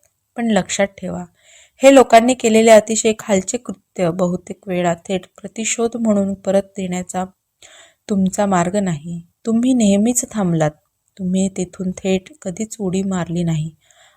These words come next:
आता ब्रह्मदेव स्वतः पुढे येतील आणि त्या लोकांना त्यांच्या कर्माचे उत्तर देणार आहेत. तुम्ही काही बोलणार नाही, अस्तित्वात शांतता कायम ठेवाल,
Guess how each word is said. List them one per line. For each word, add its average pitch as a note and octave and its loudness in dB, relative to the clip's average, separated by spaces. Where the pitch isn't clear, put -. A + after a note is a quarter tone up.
आता B3 2
ब्रह्मदेव A3+ 6
स्वतः G#3+ -2
पुढे G#3+ 0
येतील F3 0
आणि F3 -2
त्या F#3+ 4
लोकांना F#3 2
त्यांच्या F3+ -6
कर्माचे F3+ -6
उत्तर E3+ -6
देणार F3 0
आहेत. D#3 -8
तुम्ही A3+ 6
काही C4 6
बोलणार G#3 4
नाही, F#3+ -4
अस्तित्वात G3+ -6
शांतता F#3+ -6
कायम G3 -4
ठेवाल, F#3 -4